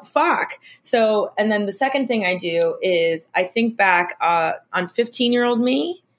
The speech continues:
or, yeah, fifteen-year-old me. Um, and I think back of her asking me, you know, "Are we happy?"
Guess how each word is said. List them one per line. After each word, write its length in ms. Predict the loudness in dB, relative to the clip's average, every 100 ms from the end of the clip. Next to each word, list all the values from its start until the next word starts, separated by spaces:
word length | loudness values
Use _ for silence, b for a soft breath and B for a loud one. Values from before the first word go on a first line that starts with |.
| b b b b _
or, 640 | 2 4 4 4 2 -2 -10 _ _ -10 -4
yeah, 200 | 2 2
fifteen-year-old 680 | 2 -2 0 2 2 2 2
me. 340 | 2 2 0
Um, 380 | 0 0 0 -2
and 100 | -2
I 120 | -2 -2
think 320 | -2 -4 -2
back 300 | 0 0 -2
of 220 | -4 -4 -12 b b _
her 160 | 0 4
asking 500 | 4 4 2 -2 -2
me, 500 | 0 0 0 -2 -8 -8
you 120 | -2
know, 340 | 0 2 2 2
"Are 140 | 2 2
we 120 | 2
happy?" 580 | 2 2 2 0 0